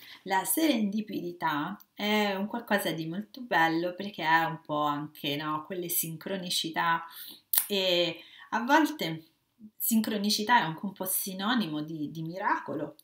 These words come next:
perché poi uno magari di mi-, miracolo pensa sempre, non so, veramente a qualcosa di immenso, ma a volte i miracoli possono anche essere piccoli. E questa settimana, se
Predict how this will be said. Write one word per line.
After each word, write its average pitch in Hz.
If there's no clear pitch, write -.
perché -
poi 254
uno 170
magari 180
di 160
mi-, 160
miracolo 175
pensa -
sempre, 147
non -
so, -
veramente 156
a -
qualcosa 170
di 160
immenso, 165
ma 233
a -
volte -
i 160
miracoli 160
possono -
anche 147
essere 160
piccoli. -
E 220
questa 302
settimana, 185
se 269